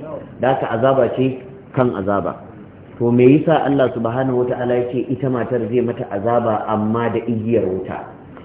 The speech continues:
Wasu malamai suka ce saboda ta yi alfahari ne irin na mata. Abin da mata suke alfahari da shi tun da can shi ne sarƙar wuya. Ta taɓa cewa ko da za ta ra-, rasa sarƙar wuya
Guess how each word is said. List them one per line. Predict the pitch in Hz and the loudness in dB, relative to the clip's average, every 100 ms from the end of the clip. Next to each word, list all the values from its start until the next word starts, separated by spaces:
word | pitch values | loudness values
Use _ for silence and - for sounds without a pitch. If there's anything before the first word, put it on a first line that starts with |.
| - 110 | -10 -6
Wasu | 117 127 | -4 -2
malamai | 113 110 117 117 | 0 0 -2 -4
suka | 101 113 | -6 -6
ce | 113 - | -6 -4
saboda | 127 120 104 101 | -4 -2 -2 -4
ta | 120 123 | -2 2
yi | 127 127 | 2 2
alfahari | 117 107 123 110 107 117 | -2 -2 -4 -4 -2 -2
ne | 113 101 120 | -2 -2 0
irin | 113 101 | -2 -2
na | 90 | -6
mata. | 92 90 85 85 78 - - - - - - - | -6 -8 -8 -8 -8 -12 -20 -20 -20 -20 -10 -4
Abin | 110 143 131 | 2 2 2
da | 117 | 0
mata | 123 127 127 123 | 0 0 -2 -2
suke | 139 | -2
alfahari | 113 113 131 123 120 110 | -2 -2 -4 -2 -2 -2
da | |
shi | 104 113 107 | -4 -6 -4
tun | 127 127 | -2 0
da | 127 107 | 0 0
can | 110 107 | -4 -4
shi | 127 | -4
ne | 123 110 - | -2 -2 -4
sarƙar | 120 113 110 | -4 -2 -2
wuya. | 98 101 90 - - - - - - | 0 -2 -4 -8 -16 -18 -20 -20 -6
Ta | 120 127 | -2 0
taɓa | 151 123 - | 2 0 0
cewa | 127 107 107 107 - - | 0 2 0 -2 -6 2
ko | 170 175 | 6 6
da | 143 113 107 | 6 4 2
za | 127 131 | 2 2
ta | 117 | 0
ra-, | 110 - - 120 | -2 -4 -6 0
rasa | 127 127 107 | 2 2 -2
sarƙar | 127 131 - 117 | 0 -2 0 0
wuya | 104 107 123 107 | 2 2 2 0